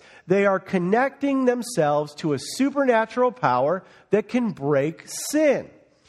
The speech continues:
It can get rid of sin. It can get rid of the sin that holds us back. It can keep us from turning good things into ultimate things, and we can keep them in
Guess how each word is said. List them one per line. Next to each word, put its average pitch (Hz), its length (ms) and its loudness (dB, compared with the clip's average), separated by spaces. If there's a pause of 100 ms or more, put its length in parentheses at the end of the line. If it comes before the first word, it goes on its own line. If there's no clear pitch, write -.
(200)
It 226 140 2
can 233 160 -2
get 233 220 0
rid 170 360 0
of 196 140 -2 (180)
sin. 277 380 2 (200)
It 208 100 2
can 214 160 -2
get 220 180 -2
rid 233 180 2
of 226 120 -6
the 247 100 0
sin 226 480 -2
that 233 140 0
holds 175 440 -2
us 214 140 -6
back. 269 400 0 (180)
It 214 140 2
can 220 200 0
keep 294 400 -2
us 214 280 2 (180)
from 202 160 0
turning 208 360 0
good 254 280 -2
things 214 320 0
into 202 220 -2
ultimate 226 680 0
things, 123 300 -2
and 180 120 0
we 220 100 0
can 233 200 -4
keep 190 300 -6
them 214 180 2
in 220 120 -2